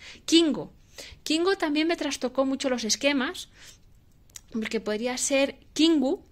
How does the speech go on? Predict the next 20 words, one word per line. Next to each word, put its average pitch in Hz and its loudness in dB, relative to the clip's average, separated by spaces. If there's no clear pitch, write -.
porque 233 0
es - 4
ese 277 2
ser 269 2
que, 202 -4
que 202 -4
murió 202 0
a, 226 2
a 202 -4
manos 233 0
de 220 -2
Marduk 247 -2
y 254 -2
de 233 2
su 208 -2
sangre 262 0
salió 208 -2
la 247 0
raza 214 -2
humana. 214 0